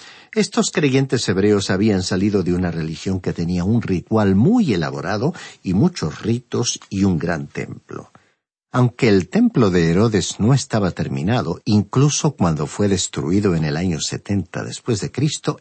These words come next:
era una obra arquitectónica muy hermosa que inspiraba admiración y reverencia.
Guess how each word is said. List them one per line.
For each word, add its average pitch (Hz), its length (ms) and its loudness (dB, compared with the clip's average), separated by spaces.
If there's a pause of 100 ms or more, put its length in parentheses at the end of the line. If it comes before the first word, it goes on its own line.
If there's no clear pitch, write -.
(100)
era 233 260 0
una 175 300 2
obra 165 280 2
arquitectónica 117 840 -2
muy 131 240 0
hermosa 117 560 -2
que - 160 -4
inspiraba 110 720 2
admiración 92 800 0
y 120 120 0
reverencia. - 840 -8